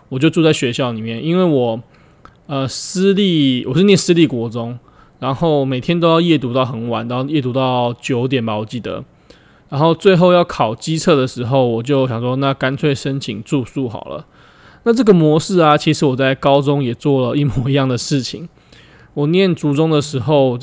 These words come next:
也大概是高三左右的时候吧，然后要考那个学测嘛，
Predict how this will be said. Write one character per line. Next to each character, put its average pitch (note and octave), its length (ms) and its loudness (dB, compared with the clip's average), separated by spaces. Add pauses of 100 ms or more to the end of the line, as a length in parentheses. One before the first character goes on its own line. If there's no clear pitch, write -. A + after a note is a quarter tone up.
(120)
也 C#3+ 120 0
大 G#3+ 160 0
概 A3 120 2
是 G#3 80 -2
高 F#3 200 4
三 F#3+ 300 4
左 C#3 180 0
右 D#3 140 6
的 D3 60 4
时 B2+ 120 -4
候 C#3 120 2
吧， A#2+ 180 0
然 A#2+ 140 0
后 D#3+ 120 4
要 D#3+ 120 4
考 A2+ 400 0 (260)
那 D3+ 100 -4
个 B2 320 -4
学 B2+ 240 -4
测 C#3 220 0
嘛， A#2 180 -6